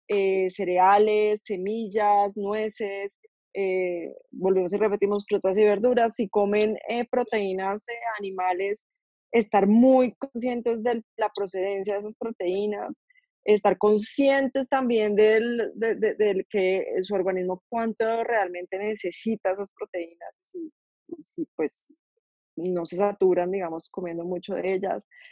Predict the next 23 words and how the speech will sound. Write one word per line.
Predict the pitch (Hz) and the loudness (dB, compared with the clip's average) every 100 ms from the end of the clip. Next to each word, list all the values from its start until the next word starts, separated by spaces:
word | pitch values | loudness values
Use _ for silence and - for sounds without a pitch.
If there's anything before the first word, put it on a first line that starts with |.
| - _ _ | -20 _ _
Eh, | 214 208 196 196 190 190 185 175 - _ _ _ _ _ - | 2 4 4 4 2 2 0 -2 -10 _ _ _ _ _ -2
y | 240 | 4
digamos, | 240 220 214 226 - _ - - | 6 4 2 -2 -6 _ -4 2
eh, | 233 226 - _ _ _ _ _ _ _ _ _ _ _ - | 4 2 -2 _ _ _ _ _ _ _ _ _ _ _ 2
ahí | 240 233 | 6 6
le, | 220 226 - | 2 -2 -4
o | 214 | -2
sea, | 208 | -2
le, | 202 208 | -2 -4
le | 214 | -4
dije, | 202 202 214 - | -2 -2 -4 -4
"Hay | 208 | -4
muchos | 226 285 262 302 | -4 -6 -6 -6
lugares | 294 240 208 | -4 -4 -4
ahorita | 254 233 202 | -6 -6 -6
donde | 202 240 | -6 -6
tú | 226 185 | -10 -10
puedes | 190 202 214 _ _ _ | -4 -2 -4 _ _ _
pedir | - 220 220 226 220 - _ _ _ _ _ _ | -2 2 4 4 0 -2 _ _ _ _ _ _
todos | 262 240 240 | 4 4 2
estos | 254 262 - | -4 -8 -8
productos, | 254 226 190 - 190 202 - _ - | -2 0 0 -2 -8 -8 -14 _ -8
porque | 214 - 208 - | -6 2 2 0